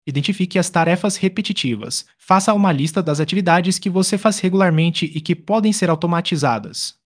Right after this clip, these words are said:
Dois. Pesquise ferramentas. Procure por ferramentas que ajudem a automatizar essas tarefas. Três. Teste as ferramentas. Antes de implementar, faça testes para ver como cada ferramenta funciona. Quatro. Treine sua equipe.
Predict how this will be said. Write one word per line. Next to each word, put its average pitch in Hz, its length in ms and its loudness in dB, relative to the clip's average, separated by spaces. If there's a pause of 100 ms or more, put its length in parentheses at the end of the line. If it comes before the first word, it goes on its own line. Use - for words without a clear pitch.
(120)
Dois. 127 460 4 (260)
Pesquise 185 360 2
ferramentas. 175 800 2
Procure 185 360 2
por 202 180 2
ferramentas 175 560 4
que - 100 0
ajudem 180 360 6
a 156 40 6
automatizar 175 600 4
essas 160 240 2
tarefas. 139 720 0 (320)
Três. 165 440 4 (300)
Teste 196 320 2
as - 80 -2
ferramentas. 151 720 -2 (160)
Antes 180 240 0
de 160 80 0
implementar, 185 720 0
faça 170 380 0
testes 180 440 0
para 185 220 0
ver 160 180 2
como 185 220 0
cada 185 220 2
ferramenta 175 520 0
funciona. 139 800 -2 (320)
Quatro. - 380 -2 (380)
Treine 202 260 4
sua 190 160 2
equipe. 151 480 -2